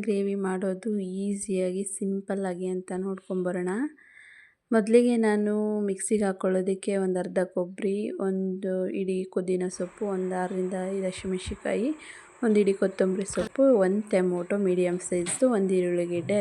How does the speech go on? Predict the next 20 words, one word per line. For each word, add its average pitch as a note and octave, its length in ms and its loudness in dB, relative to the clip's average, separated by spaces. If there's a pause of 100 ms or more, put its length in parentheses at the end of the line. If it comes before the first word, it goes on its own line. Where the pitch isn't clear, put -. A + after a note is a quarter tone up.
ತೊಗೊಂಡಿದ್ದೀನಿ. F3 640 -2 (500)
ಒಗ್ಗರಣೆಗೆ G3+ 540 4
ಕೊತ್ತಂಬರಿ F#3 480 0
ಸೊಪ್ಪು, G3 260 -4 (140)
ಕರಿಬೇವಿನ F#3 460 0
ಸೊಪ್ಪು, F#3 240 -6 (100)
ಒಂದು F#3 160 0
ಎರಡರಿಂದ F#3 420 0
ಮೂರು F3+ 160 -2
ಹಸಿಮೆಣಸಿನ್ಕಾಯಿ, F#3+ 680 -4 (120)
ಒಂದು F#3 120 -2 (100)
ಮೀಡಿಯಮ್ F3+ 360 -2
ಸೈಜ್ F3+ 300 -4
ಬೆಳ್ಳುಳ್ಳಿ F3 420 0
ಹಚ್ಚಿಟ್ಕೊಂಡಿದ್ದೀನಿ, F3 880 -4 (720)
ಒಂದು A3 240 4
ಮೀಡಿಯಮ್ F#3 320 4
ಸೈಜ್ F#3 180 0 (120)
ಟೊಮೊಟೊ. F3 400 0 (640)
ಒಲೆ B3 160 6